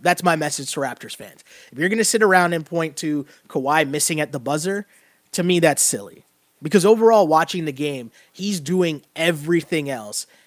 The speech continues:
And those end-of-game situations, it's make or miss.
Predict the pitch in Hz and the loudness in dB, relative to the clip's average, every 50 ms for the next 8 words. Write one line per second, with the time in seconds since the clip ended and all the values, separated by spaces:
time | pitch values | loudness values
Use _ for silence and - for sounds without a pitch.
0 | _ _ - 180 175 175 185 214 233 208 - - 175 196 208 220 202 165 165 175 | _ _ -8 -6 -4 0 2 2 2 0 0 -4 -4 0 2 2 2 2 0 -2
1 | 185 175 - 190 170 - 156 139 143 151 165 - - 202 196 202 214 208 - - | -2 -4 -4 -6 -6 -4 -4 -2 -2 -2 -2 -2 -4 -4 -4 -6 -8 -10 -12 -14
2 | - _ _ _ _ _ _ _ _ _ _ _ _ _ _ - - - - 185 | -18 _ _ _ _ _ _ _ _ _ _ _ _ _ _ -14 -10 -6 -2 -2
3 | 214 208 - 226 208 220 220 202 135 - - - - | 0 2 2 2 2 2 0 -4 -4 -6 -8 -10 -10